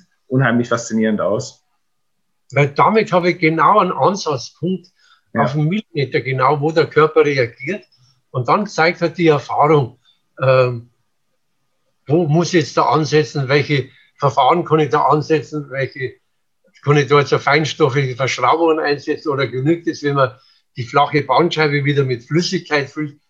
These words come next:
Speaker 2: Es
Speaker 1: Mhm.
Speaker 2: funktioniert, wenn der Körper reagiert. Es ist
Speaker 1: Mhm.
Speaker 2: unwahrscheinlich,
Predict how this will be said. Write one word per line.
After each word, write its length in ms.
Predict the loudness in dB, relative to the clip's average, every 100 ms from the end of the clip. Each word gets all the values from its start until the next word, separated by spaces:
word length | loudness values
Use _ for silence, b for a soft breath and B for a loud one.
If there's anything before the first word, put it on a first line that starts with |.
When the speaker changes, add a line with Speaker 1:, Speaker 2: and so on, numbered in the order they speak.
| _
Speaker 2:
Es 220 | -4 -2
Speaker 1:
Mhm. 40 | 0
Speaker 2:
funktioniert, 600 | 0 0 -4 -2 -2 -4
wenn 140 | -6
der 140 | -6 -4
Körper 320 | -2 0 0
reagiert. 580 | 2 0 -2 -8 -8 -12 b b -8
Es 120 | -2
ist 340 | -2 -2 -4
Speaker 1:
Mhm. 80 | -4
Speaker 2:
unwahrscheinlich, 920 | -2 -2 -2 -2 -4 -6 -4 -6 -10